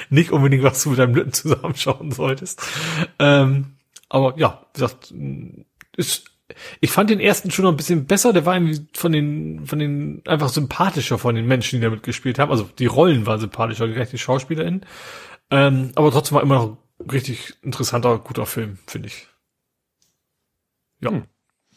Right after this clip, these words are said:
Speaker 2: Ja, ich hab da Unterschiedliches gelesen in meiner Timeline. Irgendwie
Speaker 1: Also ich weiß, dass der
Speaker 2: mehrere
Speaker 1: im Kino
Speaker 2: Leute
Speaker 1: gefloppt ist.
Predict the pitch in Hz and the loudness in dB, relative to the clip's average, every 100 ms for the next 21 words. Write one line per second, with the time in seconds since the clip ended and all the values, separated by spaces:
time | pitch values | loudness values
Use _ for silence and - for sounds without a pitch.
0 | _ - - - 151 202 190 180 - 180 | _ -20 -16 0 4 4 4 0 2 2
1 | 190 160 135 147 131 127 135 - - - | 2 2 0 -2 -2 -2 0 -2 -6 -4
2 | 131 117 117 113 120 113 120 113 117 120 | -2 2 2 2 -2 -6 -2 -2 0 -2
3 | 113 113 113 160 147 143 185 139 147 165 | 0 -2 -2 -2 -2 2 2 4 2 4
4 | 165 180 165 160 208 262 185 180 - 190 | 4 4 4 6 6 6 6 2 4 2
5 | 202 - 135 185 - - | 2 0 0 0 -6 -12